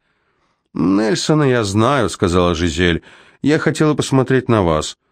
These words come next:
"Вы же только что сказали, что уже проверяли меня". Жизель взяла несколько банановых чипсов.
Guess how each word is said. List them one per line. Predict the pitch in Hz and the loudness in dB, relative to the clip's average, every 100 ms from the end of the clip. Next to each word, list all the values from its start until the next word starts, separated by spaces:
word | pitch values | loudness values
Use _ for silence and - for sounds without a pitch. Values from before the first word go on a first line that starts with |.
| _ _ _ - | _ _ _ -4
"Вы | 95 | -2
же | 92 | 0
только | 107 92 | 0 -2
что | - 98 | -2 -6
сказали, | - 101 92 101 | -2 0 2 0
что | 90 - 90 | -2 -2 0
уже | 82 95 95 90 | 2 2 2 0
проверяли | 92 101 110 104 80 | 0 0 0 0 -2
меня". | 76 76 76 73 _ _ _ - | -4 -2 -4 -6 _ _ _ -8
Жизель | 87 95 85 120 | -2 0 0 0
взяла | 101 92 98 | 0 0 2
несколько | 92 - - - | 0 -2 -6 -6
банановых | 82 92 87 90 87 | -2 0 2 0 -2
чипсов. | - 85 - - | -4 -4 -4 -14